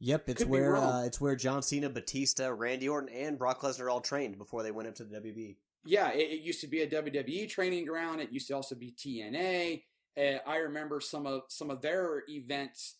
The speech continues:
Speaker 2: making their way far enough into Ohio where we went to 'em, me and my friends went to 'em, you know, back in the day. So it's really cool to see that he's in charge of that now. So maybe they'll,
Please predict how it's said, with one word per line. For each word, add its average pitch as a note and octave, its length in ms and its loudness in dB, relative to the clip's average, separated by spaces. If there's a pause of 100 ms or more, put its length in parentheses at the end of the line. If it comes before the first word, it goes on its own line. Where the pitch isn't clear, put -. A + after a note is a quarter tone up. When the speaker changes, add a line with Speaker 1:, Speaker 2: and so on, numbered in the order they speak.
(240)
Speaker 2:
making C3+ 300 -2
their C3+ 160 -2
way C3+ 180 2
far B2+ 360 -4
enough B2 240 -2 (160)
into A#2+ 340 -4
Ohio C#3 560 2
where A#2+ 360 -2 (200)
we E3 280 -4
went D#3 260 -2
to B2+ 200 -4
'em, A2 200 -6
me C#3 160 -2
and A#2+ 100 -2
my D#3 140 -2
friends A#2+ 320 -6
went G#2 180 -10
to A2+ 180 -8
'em, A2 140 -10
you A#2 100 -6
know, G#2+ 160 -6
back A#2+ 280 -4
in A2+ 80 -8
the A2+ 60 -8
day. A2+ 360 -2
So A#2+ 320 -4 (220)
it's - 80 -10
really E3+ 240 2
cool D#3+ 260 -2
to C#3 60 -2
see C#3+ 420 -4 (300)
that C3 220 -2 (500)
he's D3+ 280 -6
in C3 120 0
charge C#3 300 -2
of A#2 100 -8
that A2+ 300 -4 (100)
now. A2 360 -8
So A2 320 -8
maybe B2 300 -2
they'll, B2 560 -2